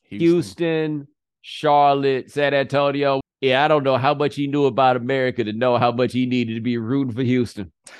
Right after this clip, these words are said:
Speaker 1: He was, I mean, he was happy when Houston missed him. I think he don't know. Yeah, I guess that, that French connection for San Antonio is strong.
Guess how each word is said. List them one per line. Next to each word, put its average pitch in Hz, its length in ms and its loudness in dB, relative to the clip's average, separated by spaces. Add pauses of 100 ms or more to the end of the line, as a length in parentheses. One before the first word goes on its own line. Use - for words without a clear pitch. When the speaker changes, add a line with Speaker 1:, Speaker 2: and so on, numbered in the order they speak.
(920)
Speaker 1:
He 208 140 -4
was, 254 160 -2
I 226 80 4
mean, 165 340 -2
he 247 60 2
was 214 120 -2
happy 208 300 -2
when 160 160 -4
Houston 139 640 -6 (360)
missed 127 360 -6
him. 85 240 -16
I 110 100 -10
think 123 220 -6
he 135 80 -4
don't 123 180 -4
know. 113 320 -4 (440)
Yeah, 104 340 -8 (100)
I 101 100 -8
guess 143 220 -2
that, 151 300 0
that 135 200 -6
French 156 300 -4
connection 147 480 -2
for 123 80 -12
San 131 240 -8
Antonio 127 540 -8
is 90 120 -16
strong. 90 460 -14